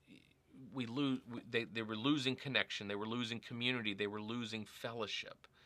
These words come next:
And people were putting other things above that community of, of faith. And he said, Hey, you've been liberated now through Christ, so you can put your attention and your energy into living faithfully, encouraging one another,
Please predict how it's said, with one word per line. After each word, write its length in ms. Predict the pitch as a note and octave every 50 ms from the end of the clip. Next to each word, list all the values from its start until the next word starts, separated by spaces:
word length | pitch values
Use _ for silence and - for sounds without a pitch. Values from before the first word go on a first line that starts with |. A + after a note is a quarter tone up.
| - - - - - - - _ _ _ _ -
And 240 | A#2+ A#2+ A#2 A2 -
people 300 | - C3+ C3 C3 C3+ C3
were 120 | C3 B2+
putting 280 | - - D3 C#3+ C3 B2
other 180 | B2+ C#3 C#3
things 380 | C3 - D#3 F3+ F#3+ F3+ C3+ B2
above 760 | A2 G#2 A#2+ D3 E3+ E3+ C3+ B2 B2+ C3+ D3 D3 - - - - _ _ _ _ _ _ _ _ _ -
that 180 | A#2+ A#2+ -
community 500 | - - B2 B2 C3 C3+ C3+ B2+ B2+ B2
of, 100 | A2+ - - - -
of 140 | B2+ B2+
faith. 640 | - - - G#3+ A3+ C#3+ G2+ E2+ - - - - - - _ _ _ _ _ _ _ _ _ -
And 60 | F#3+ G#3
he 60 | G3
said, 200 | - A3+ A3+ A3+
Hey, 240 | E4 F#4 C4+ - - _ _ _ _ _ _ _ -
you've 160 | B3 C#4 C4+
been 260 | D#4+ D#4+ D#4 C#4 C4
liberated 720 | C4 E4 F#4 F#4 F#4 F4 D#4 A#3+ F#3 D#3+ B2 G#2+ G2 F#2 -
now 300 | G#2+ G#2 G2 - - - _
through 140 | - G3 G#3
Christ, 520 | G3 - - C4 D4 D#4+ - - - - -
so 200 | F3 E3 D3+ C3+ -
you 180 | B2+ C3+ D3+ E3
can 240 | - - F#3 F#3 -
put 240 | - - D3+ -
your 180 | - A#2+ C3+ B2+
attention 540 | A#2 - - - E3+ F3 - - - C#3+ C3
and 120 | B2 A#2
your 120 | A2+ - -
energy 460 | D3+ F#3 G3 D#3+ C3+ B2 B2+ B2+ B2 -
into 600 | D#3+ E3 F3 E3+ E3 - A#2 G2+ E2+ C2+ C#2 - - - - - - - - _ -
living 360 | A2+ B2+ D#3 E3 F#3 F#3 E3
faithfully, 720 | - - G#2+ G#2 G#2 G2 - - G#2+ G#2+ G#2 G#2 G#2+ - -
encouraging 680 | G#2+ A2 G#2+ G#2+ - - F3 E3+ E3 D3+ C3+ B2+ A#2+ A#2
one 120 | A2+ A2
another, 460 | G#2+ G#2+ G#2+ G#2 G#2 G2+ G#2 G#2 G2